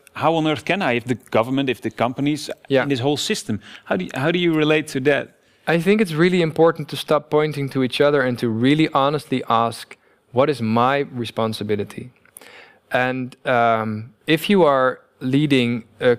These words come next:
Speaker 2: corporate enterprise that is, uh, investing in fossil fuels, you have a clear obligation to stop doing that. If you are, um, like I said, if you are working in the city government, you have another task ahead of you.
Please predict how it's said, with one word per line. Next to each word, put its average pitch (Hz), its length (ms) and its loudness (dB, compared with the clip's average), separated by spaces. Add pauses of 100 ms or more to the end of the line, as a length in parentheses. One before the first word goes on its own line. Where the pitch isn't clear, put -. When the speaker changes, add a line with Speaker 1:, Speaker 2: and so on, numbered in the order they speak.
(140)
Speaker 2:
corporate 131 540 0
enterprise 123 800 -2
that 123 200 2
is, 113 240 -2 (180)
uh, 117 380 -6
investing 127 420 -2
in 110 60 -4
fossil 123 260 -4
fuels, 160 400 2
you 160 160 4
have 147 180 0
a 135 160 -8 (560)
clear 202 360 4
obligation 127 580 2
to 117 100 -8
stop 117 260 -2
doing 110 260 -2
that. 98 200 -8 (760)
If 180 220 0
you 185 200 4
are, 147 480 2
um, 120 600 0
like 127 260 0
I 135 80 2
said, 180 340 0
if 127 200 -10
you 143 120 0
are 120 80 4
working 127 360 0
in 117 140 0
the 110 60 -4
city 139 280 0
government, 120 640 -2
you 131 100 0
have 135 140 2
another 143 460 0
task 104 360 -2 (160)
ahead 110 220 -4
of 104 140 -8
you. 104 160 -8